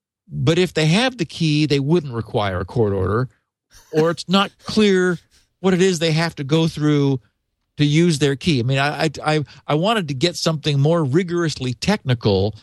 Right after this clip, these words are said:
than what, what was in the sans newsletter. At the same time, I didn't want to ignore this note because this is interesting to me from a, from a crypto technology standpoint. So as more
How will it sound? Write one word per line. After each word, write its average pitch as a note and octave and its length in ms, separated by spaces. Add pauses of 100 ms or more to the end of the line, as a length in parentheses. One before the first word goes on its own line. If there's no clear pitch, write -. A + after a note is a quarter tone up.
(320)
than C#3 580 (340)
what, C#3+ 260
what C#3+ 280
was C3 320
in C#3+ 140
the C3+ 80
sans C3+ 380
newsletter. C3 540
At A#2+ 80
the C3+ 100
same D#3 200
time, G3+ 200
I D#3 60
didn't D3+ 160
want C#3+ 160
to D3 100
ignore D3+ 460
this B2 420 (320)
note C3+ 520 (180)
because A#2+ 640 (300)
this C#3 160
is C3+ 120
interesting C#3 520
to G#2+ 100
me G2+ 160
from B2 240
a, A#2+ 100
from A#2 220
a A2+ 120 (120)
crypto C3+ 500
technology C3 600
standpoint. G2+ 720 (240)
So D#3 460 (460)
as F3 260
more F3+ 440